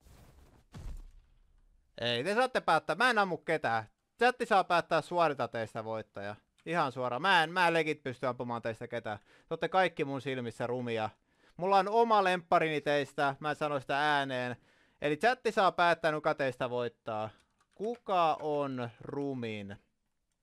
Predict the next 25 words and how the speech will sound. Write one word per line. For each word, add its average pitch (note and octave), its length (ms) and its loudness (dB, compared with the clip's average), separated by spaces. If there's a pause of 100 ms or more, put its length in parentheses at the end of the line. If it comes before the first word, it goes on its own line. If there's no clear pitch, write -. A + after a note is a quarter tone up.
(320)
Taas B2 200 -6
tää B2+ 220 -2
ihan E3+ 280 6
hetki D3 320 2
menee, B2+ 440 -2
ö, B2 320 -2
pelaajat, A#2+ 400 -4
hetki B2+ 280 -8
pieni, A2 260 -8
pari C3 240 -4
minuuttia, A2+ 460 -10
niin G#2 120 -12
saadaan G#2+ 400 -10
selville. G#2 460 -12 (380)
Eli C#3 140 -4
kuka B3 360 0
on D#3+ 220 2
rumin? C3 480 -4
Ketäs G3+ 320 0
siellä B2+ 240 0
olikaan? A2+ 480 -2 (520)
Siellä C#3+ 320 0
oli C3 360 -4 (840)
Kärpänen, D3 1400 -2 (1500)
Merirosvo, C#3 1800 -4